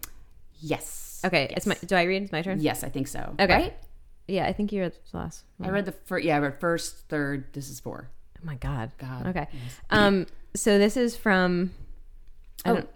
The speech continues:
Speaker 1: do we, I forgot to see. Oh, yes, they said you can use my name, which is Kate, but they say you can also call me Narnia 'cause I'm so in the closet.
Speaker 2: Oh, that's
Speaker 1: Yes.
Speaker 2: amazing. I
Speaker 1: Yes,
Speaker 2: love it.
Speaker 1: so I
Speaker 2: Okay.
Speaker 1: already love you,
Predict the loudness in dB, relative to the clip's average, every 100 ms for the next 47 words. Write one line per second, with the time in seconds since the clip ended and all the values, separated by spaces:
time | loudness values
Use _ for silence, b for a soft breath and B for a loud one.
0 | -10 -4 -2 -2 -4 -4 0 0 0 -2
1 | -4 -6 -8 -8 4 8 8 8 4 0
2 | 2 2 2 0 2 2 2 0 2 4
3 | 4 2 0 -2 -6 -4 -6 -4 2 2
4 | 2 -6 -4 -4 -2 -2 0 2 0 -2
5 | -2 0 -2 -2 0 2 4 6 6 6
6 | 4 -2 -2 -2 0 -2 -2 -2 -4 -4
7 | -8 -14 -12 4 10 10 10 8 8 6
8 | 8 8 6 4 2 4 4 4 6 8
9 | 8 8 6 2 0 -2 -2